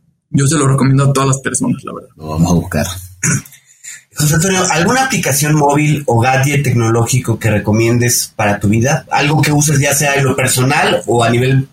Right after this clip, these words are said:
Speaker 3: este, profesional.
Speaker 1: Este, eh, a nivel profesional, yo les voy a recomendar un,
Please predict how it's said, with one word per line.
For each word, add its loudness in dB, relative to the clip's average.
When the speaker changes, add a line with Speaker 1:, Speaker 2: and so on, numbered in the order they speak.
Speaker 3:
este, -2
profesional. -2
Speaker 1:
Este, -2
eh, -2
a 0
nivel 2
profesional, 2
yo 2
les 4
voy 4
a 4
recomendar 2
un, 0